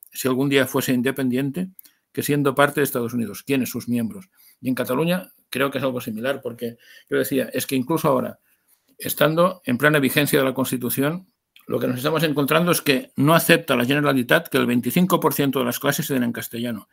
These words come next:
Ahora, imagínate lo que pasaría después de una hipotética autodeterminación. Imagínate. Por tanto, Wilson diría, no podemos aceptar esa presunta autodeterminación,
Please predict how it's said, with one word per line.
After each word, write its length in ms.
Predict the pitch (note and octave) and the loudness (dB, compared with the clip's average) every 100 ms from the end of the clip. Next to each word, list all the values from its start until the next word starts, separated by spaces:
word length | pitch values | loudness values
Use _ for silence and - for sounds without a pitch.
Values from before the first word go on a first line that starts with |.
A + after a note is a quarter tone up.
| - - - | -20 -6 2
Ahora, 140 | D3+ | 4
imagínate 420 | C#3+ C#3 F3 E3+ | 4 4 2 2
lo 100 | D#3 | 2
que 100 | C#3+ | 2
pasaría 440 | C#3 C3+ C#3+ E3+ E3+ | 0 0 0 0 -2
después 360 | A#2+ - C#3 | -6 -2 -2
de 40 | C#3 | 0
una 160 | C3+ | 0
hipotética 540 | B2 A2+ A#2 C3+ C3+ C3+ | -2 -4 -4 -4 -2 -2
autodeterminación. 840 | A#2+ A#2 A#2 A2+ A2+ - A#2+ G#2+ - | -2 -4 -4 -4 -4 -4 -6 -6 -8
Imagínate. 640 | A#2 - E3+ C#3 D3+ A2+ _ _ _ _ - | -8 -4 -2 -2 -4 -4 _ _ _ _ -4
Por 120 | C3 | 4
tanto, 320 | D#3 D3 C3+ - | 4 4 -2 6
Wilson 480 | D#3+ F#3+ F#3 F#3 | 8 8 6 4
diría, 420 | D3 D3+ E3 F#3+ F#3 _ _ - | 4 2 2 0 -6 _ _ -8
no 280 | C3 D3 E3 | 0 2 4
podemos 340 | D3 D3+ D3 | 4 4 2
aceptar 500 | D3+ C#3 B2+ D#3 E3+ - | 0 -4 4 4 4 -2
esa 320 | - - C#3+ | -4 -2 -2
presunta 400 | A#2+ - C#3+ C#3 | -2 0 0 2
autodeterminación, 920 | C#3+ A#2+ A#2 A2+ G#2+ G#2+ - A2+ F#2+ | 2 0 -6 -6 -8 -8 -8 -8 -10